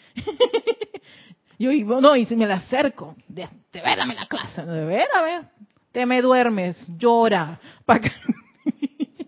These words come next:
La rebelión que yo tenía era tan grande, ¿no? Y yo en verdad le doy gracias porque me di-, me, me hizo caer en la cuenta,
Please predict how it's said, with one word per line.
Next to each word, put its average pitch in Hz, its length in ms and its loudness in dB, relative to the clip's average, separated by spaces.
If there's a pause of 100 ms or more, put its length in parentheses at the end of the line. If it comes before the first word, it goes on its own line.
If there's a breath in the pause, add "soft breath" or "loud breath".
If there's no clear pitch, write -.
(1800 loud breath)
La 226 140 0
rebelión 269 800 0
que 320 100 -2
yo 285 100 0
tenía 277 260 0
era 269 120 -2
tan 262 320 0
grande, 240 600 -2 (800 soft breath)
¿no? 196 340 -8 (220)
Y 240 360 -2
yo 196 200 -6
en 220 60 -2
verdad 226 240 -2
le 233 100 -2
doy 214 140 -2
gracias 208 420 -6
porque 175 180 -10
me 170 120 -8
di-, 175 140 -10
me, 180 360 -8
me 180 120 -10
hizo 185 220 -10
caer 180 140 -8
en 185 60 -8
la 185 60 -10
cuenta, 180 400 -12